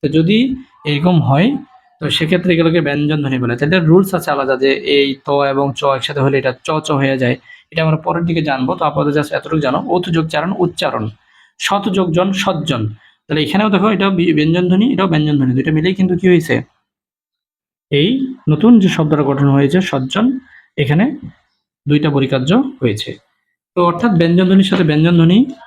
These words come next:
স্বরধ্বনির সাথে ব্যঞ্জনধ্বনি, ব্যঞ্জনধ্বনির সাথে স্বরধ্বনি এর মিলন হলে এটাকে আমরা ব্যঞ্জন সন্ধি বলবো। এরপর হচ্ছে বিসর্গ সন্ধি। তো তোমরা জানো যে এটা হচ্ছে বিসর্গ, আর এর সংক্ষিপ্ত রূপ হচ্ছে র এবং দন্তাস। কারণ বিসর্গের সঙ্গে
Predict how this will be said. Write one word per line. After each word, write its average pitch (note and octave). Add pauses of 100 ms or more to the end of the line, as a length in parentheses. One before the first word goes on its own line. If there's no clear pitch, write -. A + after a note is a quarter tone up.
(240)
স্বরধ্বনির D3
সাথে F3
ব্যঞ্জনধ্বনি, D3+
ব্যঞ্জনধ্বনির D#3+
সাথে D#3+
স্বরধ্বনি D#3 (160)
এর C#3+
মিলন D3
হলে C#3+
এটাকে D#3
আমরা D3+
ব্যঞ্জন C3+
সন্ধি C#3
বলবো। A2+ (760)
এরপর D#3+
হচ্ছে F#3+
বিসর্গ F#3
সন্ধি। A#2 (100)
তো E3+
তোমরা G3
জানো F3
যে F3
এটা E3
হচ্ছে D#3+
বিসর্গ, C#3 (720)
আর B2 (140)
এর D3
সংক্ষিপ্ত D#3+
রূপ D#3+
হচ্ছে D#3
র C3+ (240)
এবং C3+
দন্তাস। C3+ (800)
কারণ F3
বিসর্গের G#3+
সঙ্গে F#3